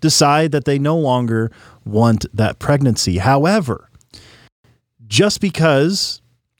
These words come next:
uh, you decide that you no longer want to participate in something, even if you made that decision to participate in it in the first place, doesn't mean that you get to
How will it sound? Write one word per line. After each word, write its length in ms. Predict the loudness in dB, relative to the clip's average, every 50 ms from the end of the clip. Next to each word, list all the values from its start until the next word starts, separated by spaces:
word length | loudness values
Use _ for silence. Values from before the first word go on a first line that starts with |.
| _ -4
uh, 340 | -2 0 0 0 0 -2 -2 0
you 180 | 2 2 2 4
decide 580 | 4 2 2 2 4 4 4 4 4 2 2 0
that 100 | -2 -2
you 140 | -2 -2
no 180 | -2 0 0 0
longer 360 | 0 0 -2 -2 -2 -2 -4
want 280 | -2 -2 -2 -2 -2 0
to 100 | -2 -2
participate 600 | 0 0 0 0 0 0 0 0 -2 -2 -2 -2
in 120 | -2 -2 0
something, 380 | 0 0 0 2 0 0 0 0
even 260 | 0 0 2 2 2 0
if 140 | 0 -2
you 100 | -2 -2
made 320 | -2 0 0 0 0 0 -2
that 140 | -2 -4 -4
decision 500 | -4 -4 -2 0 0 0 0 0 -2 -4
to 80 | -4 -6
participate 580 | -6 -4 -2 0 0 0 2 2 2 2 2
in 100 | 0 0 0
it 80 | 0
in 100 | 0 0
the 80 | -2 -2
first 340 | 0 0 0 0 0 -4 -6
place, 440 | -6 -6 -6 -6 -6 -6 -6 -6 -6 -10 -20 -20 -20 -20 -20 -20 -20 -6 0
doesn't 300 | 0 2 2 2 0 0 0
mean 200 | 0 0 2 0
that 140 | 0 -2 0
you 140 | 0 0 2
get 220 | 2 2 0 -2
to 460 | -2 0 2 4 4 4 2 0 -2